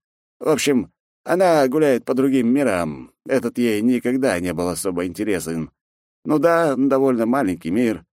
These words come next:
хотя маги компенсируют все своей силой. Впрочем,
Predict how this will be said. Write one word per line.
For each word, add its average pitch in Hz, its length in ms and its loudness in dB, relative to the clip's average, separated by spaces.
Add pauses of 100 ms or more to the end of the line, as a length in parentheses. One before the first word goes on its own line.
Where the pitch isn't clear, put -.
(340)
хотя 120 280 0
маги 113 280 0
компенсируют 101 680 -2
все 101 360 0
своей 92 260 0
силой. 98 560 -4 (420)
Впрочем, 113 640 -2